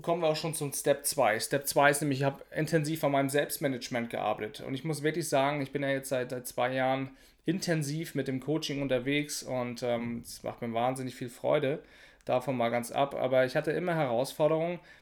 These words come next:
mit meinem Selbstmanagement. Also dazu gehört sowas wie Positionierung, dazu gehört sowas, wann mache ich diese Podcast-Folgen, wann poste ich diese Podcast-Folgen,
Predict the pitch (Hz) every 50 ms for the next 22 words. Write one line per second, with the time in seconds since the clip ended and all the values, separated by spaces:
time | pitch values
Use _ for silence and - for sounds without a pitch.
0 | _ - - - 180 175 170 170 180 - - - - 214 175 156 135 - - 120
1 | 107 101 101 101 107 117 120 131 143 147 143 - 156 151 160 156 156 147 151 151
2 | - 151 143 - 160 156 156 151 156 - 156 156 170 185 190 170 135 117 110 113
3 | 113 113 - 135 135 139 139 139 147 143 143 143 139 - - - - - - -
4 | - _ _ - 139 147 160 165 165 - 165 156 170 160 160 160 - 170 175 170
5 | - 165 147 147 - - 113 107 110 120 117 127 131 151 151 - 170 170 185 180
6 | - 175 - 156 135 135 135 - - - - - 123 113 - - - 113 104 107
7 | 101 107